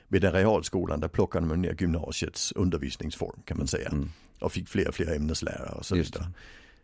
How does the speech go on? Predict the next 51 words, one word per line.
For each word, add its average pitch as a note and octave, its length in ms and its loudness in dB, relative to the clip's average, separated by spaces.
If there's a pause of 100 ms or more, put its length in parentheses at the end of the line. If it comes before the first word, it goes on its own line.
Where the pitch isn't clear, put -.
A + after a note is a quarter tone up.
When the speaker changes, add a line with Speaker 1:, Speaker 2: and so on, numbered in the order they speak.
Speaker 2:
det. F#2 160 2
Speaker 1:
Eh, D#2 60 0
och F#2+ 160 4
när F#2+ 80 8
man G2 100 6
sen A2+ 160 4
slog G#2 200 0
ihop G#2 280 0
dem, - 200 -10 (120)
där G2 100 0
tog G#2 200 2
man E2+ 140 0
realskolans F2+ 680 0
system - 400 -6
in - 80 -2
Speaker 2:
Ja. D2+ 200 2
Speaker 1:
i G2+ 40 4
hela G2 180 0
högstadiet. - 540 -8
Speaker 2:
Mm. E2 120 4
Speaker 1:
Och - 100 2
det A2+ 120 0
tror E2 220 0
jag D#2+ 60 0
var E2 100 -4
ett - 80 -8
stort - 220 -8
misstag. - 380 -2 (220)
Speaker 2:
Mm. C#2+ 140 -2 (360)
Speaker 1:
I, G#2+ 200 0
i A2+ 40 6
Danmark F#2+ 300 6
gjorde F2+ 180 0
man F2 100 2
ju E2+ 60 0
omvänt. F2+ 360 0
Där A#2+ 80 -10
tog F#2+ 160 -2
man F2 100 2
ju - 60 0
allmänskolans F2 680 0
system - 380 -4
in - 120 -6
i D#2 60 -2
högstadiet. - 540 -6
Speaker 2:
Mm. F2 280 4 (500)
Speaker 1:
Eh, D2 360 2 (180)
och, G2 180 0
och F2 100 0
det, E2 100 -2
det, F#2+ 360 2